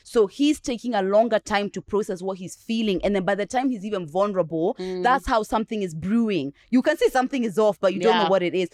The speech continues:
Speaker 1: So if I do know I was being mean, I'm happy to go and say it. Sometimes you miss it.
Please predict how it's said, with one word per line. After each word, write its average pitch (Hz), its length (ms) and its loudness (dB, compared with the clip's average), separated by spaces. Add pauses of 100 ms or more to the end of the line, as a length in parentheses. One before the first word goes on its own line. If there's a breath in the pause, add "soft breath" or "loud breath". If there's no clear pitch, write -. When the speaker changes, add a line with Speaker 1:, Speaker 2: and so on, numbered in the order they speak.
(140 loud breath)
Speaker 1:
So 233 200 0
if 254 140 0
I 262 120 4
do 320 300 -2
know 262 140 0
I 190 60 4
was 180 180 2
being 196 300 -4
mean, 196 280 -2
I'm 185 140 0
happy 214 280 -4
to 208 100 -10
go 190 160 -2
and 170 120 0
say 214 180 -2
it. 160 40 -6
Sometimes 254 580 -2
you 196 120 -4
miss 190 280 -2
it. 165 200 -2